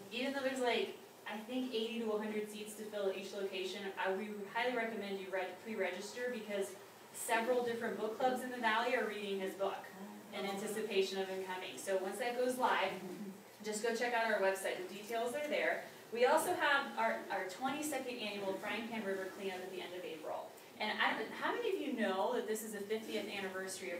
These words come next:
Earth Day this year? Yeah, so come join us for the cleanup.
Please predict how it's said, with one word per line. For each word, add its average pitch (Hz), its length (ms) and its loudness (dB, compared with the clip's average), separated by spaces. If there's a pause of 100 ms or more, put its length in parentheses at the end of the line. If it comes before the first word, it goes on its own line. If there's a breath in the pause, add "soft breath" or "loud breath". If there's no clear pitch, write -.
(120)
Earth 214 280 -2
Day - 300 -4
this - 160 -10
year? - 220 -6 (840)
Yeah, 220 440 6 (240)
so 254 720 8 (140)
come 269 280 2
join 285 220 4
us 302 260 2
for 277 160 -6
the 285 80 -4
cleanup. 226 520 0